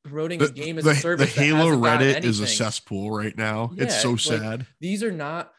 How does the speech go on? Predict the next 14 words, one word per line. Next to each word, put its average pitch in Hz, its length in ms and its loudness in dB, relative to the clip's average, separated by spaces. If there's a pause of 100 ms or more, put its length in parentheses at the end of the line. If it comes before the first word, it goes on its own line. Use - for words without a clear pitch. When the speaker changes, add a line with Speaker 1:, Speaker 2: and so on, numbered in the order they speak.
(180)
Speaker 1:
like, 160 240 -8 (180)
and 170 160 -8
then 226 160 2
you 226 100 2
see 226 220 -2
this 208 200 0
stuff 170 280 -8
get 160 160 -4
released, 196 500 -6
and 165 120 -4
it's 160 160 -8
released 156 340 -4
as 214 140 -4
a, 226 80 -6